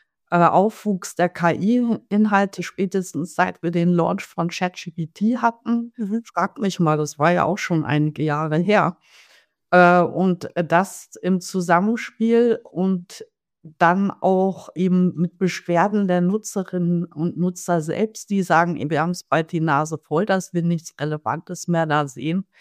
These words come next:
Speaker 1: Ich denk, das sind so ein bisschen die Hintergründe, dass LinkedIn da, ähm, rumgeschraubt hat, mal salopp
Speaker 2: Mhm.
Speaker 1: gesagt.
Speaker 2: Mhm. Wenn du schon sagst, rumgeschraubt, also wahrscheinlich mit einem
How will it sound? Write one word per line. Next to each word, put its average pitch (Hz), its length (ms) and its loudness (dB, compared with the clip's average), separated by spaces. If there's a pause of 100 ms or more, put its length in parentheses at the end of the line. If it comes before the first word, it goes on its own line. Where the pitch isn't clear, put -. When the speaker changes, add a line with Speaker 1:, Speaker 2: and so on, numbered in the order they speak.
(260)
Speaker 1:
Ich - 160 -14
denk, 175 260 2
das 151 220 -2
sind 185 160 2
so 190 120 2
ein 180 120 4
bisschen 170 260 -2
die 160 160 -2
Hintergründe, 175 720 -2
dass 151 320 -4
LinkedIn 170 520 0
da, 147 300 -2 (540)
ähm, 160 800 0 (180)
rumgeschraubt 151 920 0
hat, 131 260 0
mal 147 240 0
salopp 147 440 -2
Speaker 2:
Mhm. 196 40 -18
Speaker 1:
gesagt. 127 560 -6
Speaker 2:
Mhm. 196 240 -14 (480)
Wenn 190 160 2
du 247 80 6
schon 240 160 4
sagst, 208 380 2
rumgeschraubt, 262 1300 0
also 196 300 2
wahrscheinlich 196 500 0
mit 202 160 0
einem 175 320 0